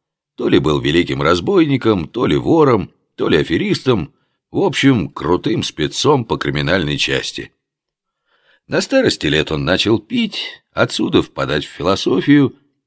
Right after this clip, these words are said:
пописывать нравоучительные стишки и вести в целом законопослушный образ жизни. В те времена власти решили ужесточить режим контроля над преступным элементом,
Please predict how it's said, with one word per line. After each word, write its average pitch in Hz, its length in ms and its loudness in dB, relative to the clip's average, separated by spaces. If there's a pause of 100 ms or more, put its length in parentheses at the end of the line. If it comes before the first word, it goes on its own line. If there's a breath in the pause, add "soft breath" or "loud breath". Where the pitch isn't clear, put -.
(100)
пописывать 110 640 0
нравоучительные 80 840 0
стишки 165 600 -2 (360 loud breath)
и 240 140 -2
вести 208 400 -2
в - 60 -8
целом 165 540 4
законопослушный 131 960 2
образ 71 320 -2
жизни. 65 500 0 (1300)
В - 80 -20
те - 140 2
времена 92 480 4
власти 90 520 0
решили 107 460 4
ужесточить 78 800 -2
режим 78 360 0
контроля 87 520 0
над 92 180 -4
преступным 98 560 -2
элементом, 87 580 -2